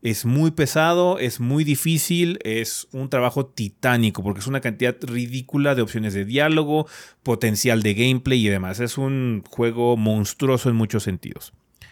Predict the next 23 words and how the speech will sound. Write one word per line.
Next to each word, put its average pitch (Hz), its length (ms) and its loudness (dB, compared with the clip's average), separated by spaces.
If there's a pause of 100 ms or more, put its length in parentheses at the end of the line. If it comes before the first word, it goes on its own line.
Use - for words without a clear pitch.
(600)
Tratar 208 440 2
de 262 80 2
imitarlo, 190 760 2
que 165 100 0
se 143 140 -2
vuelva 165 320 2
como 139 260 0
una 156 260 2
estrella 151 380 2
del 131 240 4
norte 151 300 2
y 147 80 2
trates 147 300 2
de 139 80 4
buscarla 131 500 0
completamente 131 760 0
a 123 60 4
futuro 151 380 0
va 143 60 2
a - 20 0
ser 131 160 -2
muy 131 200 2
difícil, 180 540 0